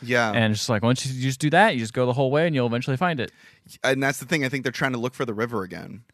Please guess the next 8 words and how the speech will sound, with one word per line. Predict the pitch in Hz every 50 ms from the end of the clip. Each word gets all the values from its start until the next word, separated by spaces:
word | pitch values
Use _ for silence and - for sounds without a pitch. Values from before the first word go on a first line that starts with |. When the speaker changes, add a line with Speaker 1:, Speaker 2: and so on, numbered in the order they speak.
| _ _ _ _ _
Speaker 1:
They're | 123 113
trying | 95 - 127 92
to | 95 95 95
find | 113 113 110
Speaker 2:
Ah. | 107 104
Speaker 1:
that | 98
river. | 101 110 110 101 95 92 - _ _ _ _ - _ _ _
So, | - - - - 135 127 127 123 127 127